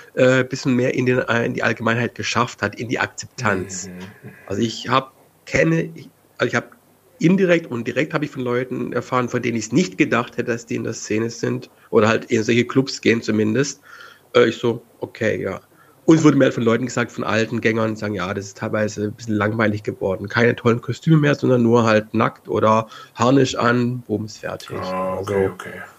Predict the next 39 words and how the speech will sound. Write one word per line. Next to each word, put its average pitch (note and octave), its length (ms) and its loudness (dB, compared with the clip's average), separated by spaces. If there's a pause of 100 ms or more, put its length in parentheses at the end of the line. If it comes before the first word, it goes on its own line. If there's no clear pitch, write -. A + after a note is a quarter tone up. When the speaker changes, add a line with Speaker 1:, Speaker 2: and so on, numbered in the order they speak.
(380)
Speaker 1:
aber A2+ 240 4
gut, A#2 160 2
dann G2+ 80 2
gehe A2 80 2
ich A2 100 2
auch A2 40 4
auf G#2 60 0
eine A2 120 0
Fetischparty, G2 640 -6
wenn G#2 80 -4
ich G#2 100 -6
tolle G2 220 -4
Kostüme G2+ 480 -6
sehen F#2+ 260 -6
Speaker 2:
Also C3+ 140 2
man - 80 0
Speaker 1:
möchte. B2+ 100 -2
Speaker 2:
kann A#2+ 100 2
sagen, A#2+ 240 -4 (220)
es - 200 0
Speaker 1:
Das - 20 -8
Speaker 2:
ist, - 340 -2
äh, A2 240 -4
mainstreamiger A2+ 1300 -4
geworden. - 500 -4 (640)
Speaker 1:
Mainstream, A2 600 4
genau, D3+ 200 4
das C#3 260 0
Wort, G#2 340 4
das - 200 0
Speaker 2:
So, A2+ 80 -6
Speaker 1:
wurde A2+ 180 2
mir G#2+ 80 0
Speaker 2:
ich G#2 80 -2
helfe G#2+ 140 -2
Speaker 1:
gesagt. - 180 -6
Speaker 2:
dir - 80 -6
Speaker 1:
Also, C#3+ 180 2
Speaker 2:
gerne. - 140 -10